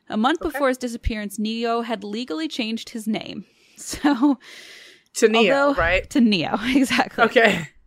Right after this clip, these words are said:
Speaker 1: So although Neo Babson Maximus is, like, you know, whatever, a pretty badass name, I guess, uh, he was actually born Charles Allen Junior after his father.
Speaker 2: Okay.
Speaker 1: And he was really close with his father, so it wasn't like, "Oh, I'm changing my name to,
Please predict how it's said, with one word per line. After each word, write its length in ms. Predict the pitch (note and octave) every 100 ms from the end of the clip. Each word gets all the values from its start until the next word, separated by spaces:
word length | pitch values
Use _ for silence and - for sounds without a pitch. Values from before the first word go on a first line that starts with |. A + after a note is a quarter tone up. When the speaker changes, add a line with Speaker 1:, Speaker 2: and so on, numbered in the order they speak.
| _
Speaker 1:
So 420 | - - A3 A3 -
although 360 | B3 B3 C#4+ D4+
Neo 540 | B3 B3 A#3+ A#3+ - -
Babson 600 | F#3+ G3 A3 G#3+ A#3 G#3
Maximus 680 | F#3 B3+ - F3+ - A#3+ -
is, 280 | F#3+ F#3 F3
like, 320 | E3+ - _
you 160 | B3 B3
know, 280 | E3+ F#3+ - _ _ _ -
whatever, 440 | G3+ G3 F3 G3+
a 60 | F3+
pretty 320 | F#3+ F3+ E3+ -
badass 420 | F3+ F3+ F3+ -
name, 260 | F3 F#3 F3+
I 80 |
guess, 320 | F3 F#3 B3 - - - - - -
uh, 300 | F#3+ F#3 F#3+ - _ -
he 180 | A3 C4
was 120 | A#3+
actually 360 | B3+ E4 D4+ A#3+
born 300 | G3+ F#3+ G3
Charles 440 | - G#3+ A#3+ B3+ -
Allen 320 | G3+ G3 F#3
Junior 440 | G3+ G#3 F3 F3
after 300 | - G3+ F#3+
his 180 | G#3+ -
father. 420 | - E3 - - _ _ _ _ _ _ - - -
Speaker 2:
Okay. 360 | E3 G3 G#3+ - _ _ _ -
Speaker 1:
And 100 | C4+
he 60 | D#4
was 100 | F4
really 140 | F4
close 260 | D4 A#3+ -
with 80 | F3+
his 120 | F3
father, 300 | D3+ B2 G3+
so 200 | - F3+
it 40 |
wasn't 240 | E3 A3 F3+
like, 240 | F#3 F3+ -
"Oh, 100 | F3+
I'm 100 | F#3+
changing 300 | F#3 E3+ F3
my 80 |
name 160 | E3+ E3+
to, 120 | F3